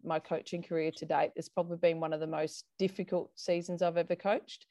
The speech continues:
Um, you know, we had to not only combat the fact that we had a, a very different group, but we also, um, you know, juggled a lot of early injuries. So, um, you know, even looking at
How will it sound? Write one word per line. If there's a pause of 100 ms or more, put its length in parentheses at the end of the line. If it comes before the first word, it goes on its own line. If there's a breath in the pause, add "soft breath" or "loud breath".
(360 soft breath)
Um,
you
know,
we
had
to (100)
not
only
combat
the
fact
that
we
had
a, (140)
a
very
different
group, (100)
but
we
also, (480)
um, (140)
you
know,
juggled
a
lot
of (280)
early
injuries.
So, (420 soft breath)
um,
you
know,
even
looking
at